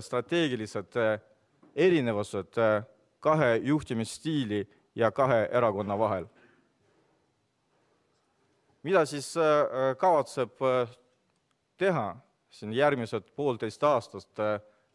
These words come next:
Reformierakond, äh, koos, äh, koalitsioonipartneritega? Mis on need uued asjad, äh, mida Reformierakond, äh, soovib ellu viia? Nendest, äh, me ei ole kuulnud, äh,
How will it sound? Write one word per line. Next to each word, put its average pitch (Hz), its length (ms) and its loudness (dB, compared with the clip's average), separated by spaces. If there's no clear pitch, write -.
Reformierakond, 117 1000 -2
äh, 107 220 -2
koos, 123 420 -4
äh, 110 220 -2
koalitsioonipartneritega? 110 1400 -6
Mis 151 140 -10
on 139 120 0
need 131 220 -4
uued 139 300 0
asjad, 143 500 -2
äh, 101 240 -4
mida 113 480 0
Reformierakond, 120 960 -2
äh, 110 180 -2
soovib 120 400 -6
ellu 104 300 -4
viia? 90 300 -12
Nendest, 147 600 -6
äh, 135 280 -2
me 135 160 -12
ei 147 100 -6
ole 147 160 -2
kuulnud, 131 520 -8
äh, 101 180 -6